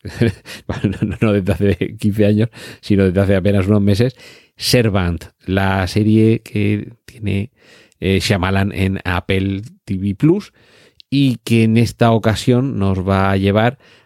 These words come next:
a un enfrentamiento cada vez más, eh, agrio con esa secta en la que se, con la que se complican los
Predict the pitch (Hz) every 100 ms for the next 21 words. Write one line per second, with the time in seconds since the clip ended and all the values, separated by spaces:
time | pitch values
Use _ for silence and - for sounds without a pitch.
0 | _ 104 107 107 98 95 98 101 104 104
1 | 95 90 92 90 95 85 85 87 - -
2 | 90 - 90 82 90 90 95 - - -
3 | _ _ - 113 104 90 - 95 - 82
4 | - _ _ - 92 90 90 87 87 -
5 | 92 87 85 82 82 80 - _ _ -
6 | - - 95 95 92 95 98 87 104 98
7 | 95 90 -